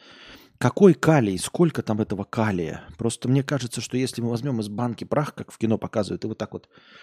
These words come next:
фух, то этот прах, он даже до земли-то не весь долетит. Он долетит где-то, ну, потому что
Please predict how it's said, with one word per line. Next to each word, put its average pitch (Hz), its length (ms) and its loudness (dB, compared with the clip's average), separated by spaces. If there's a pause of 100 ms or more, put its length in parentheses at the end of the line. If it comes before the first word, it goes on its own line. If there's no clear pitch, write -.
(140)
фух, - 560 -6 (520)
то 143 280 0 (160)
этот - 260 -10
прах, 165 240 0
он 135 120 4
даже 123 240 4
до 110 120 -8
земли-то 127 380 -2
не 101 160 2
весь 101 220 0
долетит. 92 440 0
Он 101 140 6
долетит 139 340 4
где-то, 113 580 -4
ну, 95 300 -6
потому 120 300 -4
что 120 240 -6